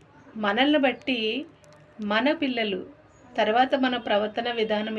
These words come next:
ఏ విధంగా ఉంటుంది, మనం ఎలా ప్రవర్తిస్తున్నాము అనేటటువంటి విధానంపై వారి జీవితాలు ఆధారపడి ఉంటాయి. చూడండి, ఒక గజం స్థలం కోసం అన్నదమ్ముల మధ్య గొడవలు, అదే ఒక తులం బంగారం కోసం అక్క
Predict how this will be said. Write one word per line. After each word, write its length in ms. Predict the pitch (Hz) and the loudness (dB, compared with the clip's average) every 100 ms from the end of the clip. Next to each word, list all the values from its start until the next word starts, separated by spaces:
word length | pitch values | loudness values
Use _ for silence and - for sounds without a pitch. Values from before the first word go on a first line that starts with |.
| 208 | -2
ఏ 140 | 202 | -2
విధంగా 400 | 208 214 214 208 | -2 -2 -2 -2
ఉంటుంది, 500 | 196 185 185 190 190 226 - - - - | -2 -2 -4 -6 -6 -8 -12 -20 -18 -4
మనం 220 | 226 226 | -2 0
ఎలా 220 | 214 214 | 2 4
ప్రవర్తిస్తున్నాము 1080 | 233 233 208 208 240 220 - 220 226 214 226 247 - - - - | 4 4 2 2 -2 -4 -4 -2 0 0 -2 -8 -10 -18 -14 -4
అనేటటువంటి 680 | 214 233 240 240 233 226 220 | 2 2 2 0 0 -2 -2
విధానంపై 680 | 214 202 214 247 254 185 175 196 226 - - - - | 0 4 4 4 0 2 2 2 -2 -10 -20 -20 -4
వారి 220 | 220 214 | 0 2
జీవితాలు 520 | 202 - 208 208 220 208 | 0 -2 -4 2 4 4
ఆధారపడి 560 | 196 202 202 202 196 | 4 2 0 0 -2
ఉంటాయి. 420 | 196 190 190 180 190 - - | -2 -2 -2 -2 -4 -10 -8
చూడండి, 440 | - 254 226 226 262 | -2 0 0 -2 -2
ఒక 220 | 269 269 | 0 0
గజం 360 | 247 240 302 330 | 2 2 2 0
స్థలం 340 | - 277 269 | 2 2 2
కోసం 380 | 285 277 269 254 226 226 - - - - | 0 -2 -2 -6 -6 -10 -14 -18 -16 0
అన్నదమ్ముల 520 | 233 233 254 269 247 | 2 4 4 4 2
మధ్య 320 | 226 220 202 208 202 214 - - - | 0 -2 0 0 0 -4 -14 -20 -10
గొడవలు, 500 | 202 202 196 196 196 - - - - - | 0 2 2 0 -6 -10 -18 -20 -20 -6
అదే 240 | 226 208 302 | -2 4 4
ఒక 200 | 330 320 | 4 0
తులం 320 | 294 285 277 262 | 0 4 4 4
బంగారం 440 | 254 254 254 254 | 2 6 4 4
కోసం 380 | 254 233 226 220 214 247 | -2 -4 -4 -8 -8 -10
అక్క 200 | 214 202 | -12 -6